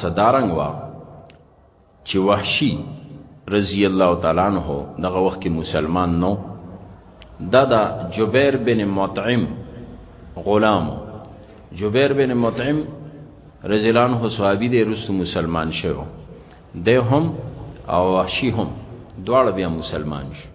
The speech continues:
خو د جبیر بن مطعم تر په بدر کې د حمزه وجلو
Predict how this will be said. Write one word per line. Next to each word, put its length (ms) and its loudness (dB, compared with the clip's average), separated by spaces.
خو 160 4
د 80 2
جبیر 420 4
بن 260 2
مطعم 800 0
تر 120 6
په 80 -2
بدر 420 4
کې 340 -2
د 20 -2
حمزه 760 2
وجلو 480 -2